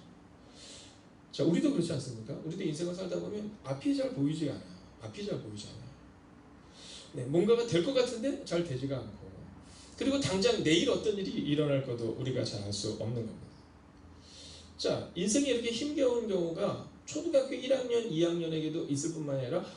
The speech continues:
우리의 평생에 그 어려움이 있다라는 겁니다. 자, 그러면 그 어려움이 있을 때 많은 사람들은 어떻게 행동하는지 아십니까?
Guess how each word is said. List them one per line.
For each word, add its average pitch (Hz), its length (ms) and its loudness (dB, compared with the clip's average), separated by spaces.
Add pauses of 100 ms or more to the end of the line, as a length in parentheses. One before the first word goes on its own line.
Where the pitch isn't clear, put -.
우리의 180 280 6
평생에 285 580 -4
그 160 180 2
어려움이 131 400 0
있다라는 107 420 -4
겁니다. - 320 -10 (1900)
자, 220 140 8
그러면 269 200 4
그 262 160 0
어려움이 185 400 4
있을 175 240 -4
때 180 440 -6 (320)
많은 151 200 0
사람들은 208 520 0
어떻게 170 480 0
행동하는지 143 500 4
아십니까? 117 500 -2